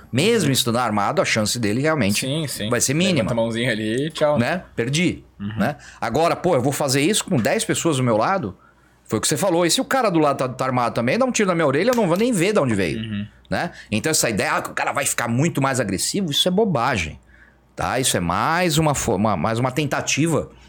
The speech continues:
Speaker 1: Né, de convencer pelo medo.
Speaker 2: Uhum.
Speaker 1: Né? Então eu gero medo, é que nem a questão das crianças. Né? Eu gero medo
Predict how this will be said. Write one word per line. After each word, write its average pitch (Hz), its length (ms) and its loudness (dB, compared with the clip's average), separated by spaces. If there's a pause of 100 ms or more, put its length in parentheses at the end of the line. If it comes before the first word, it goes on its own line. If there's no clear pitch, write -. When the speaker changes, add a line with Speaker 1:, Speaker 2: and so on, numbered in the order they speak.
(100)
Speaker 1:
Né, 107 200 -2 (320)
de 110 140 0
convencer 135 600 2
pelo 147 200 -2
medo. 104 420 0 (160)
Speaker 2:
Uhum. 107 360 -8 (120)
Speaker 1:
Né? 120 120 -2
Então 123 180 -2
eu 107 60 2
gero 117 280 2
medo, 156 520 0 (280)
é 156 80 -4
que - 80 -4
nem 143 100 2
a 131 120 0
questão 143 260 0
das 139 140 2
crianças. - 520 -2 (600)
Né? 117 220 0
Eu 113 100 2
gero 127 260 0
medo 156 680 0